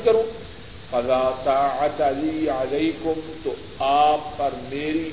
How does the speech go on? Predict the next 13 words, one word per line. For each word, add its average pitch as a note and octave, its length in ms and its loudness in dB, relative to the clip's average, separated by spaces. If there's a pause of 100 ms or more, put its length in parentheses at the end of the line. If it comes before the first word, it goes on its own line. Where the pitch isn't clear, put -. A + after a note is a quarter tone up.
(120)
اطاعت D3 480 2 (320)
لازم C#3 640 2
نہیں۔ C#3 140 -10 (2250)
ب-، - 300 -6
پھر E3 120 -2
آیت D3+ 300 0
کی D#3+ 80 -6
طرف D3+ 180 0
آتے D3+ 260 -4
ہیں، - 440 -16
"وَإِنَّكَ D3+ 880 -4
لَتَهْدِي C#3+ 1040 0 (100)
إِلَى B2+ 380 0